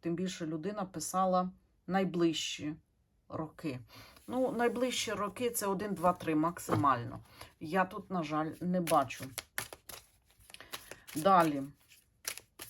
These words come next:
Чи зможе взагалі повернути Україна? Ну, бачите, розклад показував, що це довгий процес. Давайте подивимося, чи взагалі зможе Україна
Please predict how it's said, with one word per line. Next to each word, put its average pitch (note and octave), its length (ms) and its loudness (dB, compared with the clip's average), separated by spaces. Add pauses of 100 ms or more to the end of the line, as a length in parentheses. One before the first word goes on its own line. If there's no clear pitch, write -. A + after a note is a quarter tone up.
(720)
Чи G#3+ 180 -4
зможе A3+ 400 6
взагалі F#3+ 580 6
повернути D3 680 0
Україна? B2+ 640 -4 (100)
Ну, G#3 320 -4
бачите, F#3 600 2
розклад E3+ 580 2
показував, F#3 540 4
що - 180 -6
це F#3 180 0
довгий D#3+ 380 2
процес. D3 560 -2
Давайте F3 360 -2
подивимося, D3+ 480 -4
чи E3 160 -6
взагалі E3+ 520 2
зможе C3 360 -2
Україна B2+ 460 -6